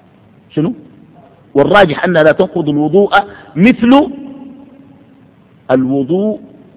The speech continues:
مما مست النار، يعني شخص توضأ وأكل شيء مسته النار، عرفت؟ أكل شواء أو كذا، كان آخر، كان آخر الأمر حديث جابر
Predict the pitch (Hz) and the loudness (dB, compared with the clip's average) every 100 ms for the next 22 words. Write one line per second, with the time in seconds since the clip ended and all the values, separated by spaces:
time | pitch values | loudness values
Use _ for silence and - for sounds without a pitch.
0 | - _ _ _ 135 139 139 151 180 156 | -20 _ _ _ -2 0 0 0 -2 -4
1 | 135 131 131 - 104 135 143 190 - 160 | -2 0 0 -2 -8 -8 -8 -8 -6 -4
2 | 190 165 220 - - 151 - 196 160 233 | -2 -2 -2 -4 -8 -6 -2 -2 0 0
3 | 247 - 151 - 220 165 156 139 - - | 0 -4 -6 -2 -2 0 0 -2 -4 -14
4 | - - - - - - _ _ _ _ | -20 -20 -20 -20 -20 -20 _ _ _ _
5 | _ _ _ _ _ _ _ - 151 - | _ _ _ _ _ _ _ -8 -8 -8
6 | 175 - 151 - - 151 170 135 - 131 | -14 -8 -6 -4 -2 0 0 -2 -4 -6
7 | 113 - - - - - - 226 285 285 | -6 -16 -20 -20 -20 -10 2 4 4 4
8 | 262 190 156 196 185 - - - - - | 2 2 4 2 2 -8 -18 -20 -6 4
9 | 233 254 247 - - - - - - - | 6 6 4 2 -16 -20 -20 -20 -20 -20
10 | - _ _ _ _ - 180 180 190 190 | -20 _ _ _ _ 2 2 4 2 4
11 | 240 262 262 311 - - - 139 165 196 | 4 4 4 2 -4 -12 -10 -4 2 4
12 | 151 | 2